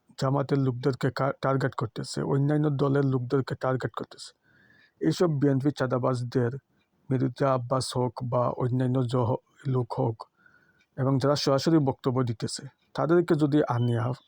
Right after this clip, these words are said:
জেলে রাখা হতো, এরপরে জেলে রাখার পরেও যদি কাজ হই-, হয় না, তাইলে তাদেরকে যদি শাস্তি দেওয়া হইতো, এরপর তাদের মধ্যে এই এক বছরে যারা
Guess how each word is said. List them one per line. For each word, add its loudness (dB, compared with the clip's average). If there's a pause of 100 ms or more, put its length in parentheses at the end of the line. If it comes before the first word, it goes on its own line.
(120)
জেলে 4
রাখা 0
হতো, -8 (1120)
এরপরে 4 (100)
জেলে 6
রাখার 2
পরেও 6
যদি 2
কাজ 2 (220)
হই-, 0 (100)
হয় 2
না, 0
তাইলে 0
তাদেরকে 0
যদি 0
শাস্তি -2
দেওয়া 2
হইতো, -6 (1400)
এরপর 2
তাদের 4
মধ্যে 4 (300)
এই 4 (1000)
এক -2
বছরে 0
যারা 2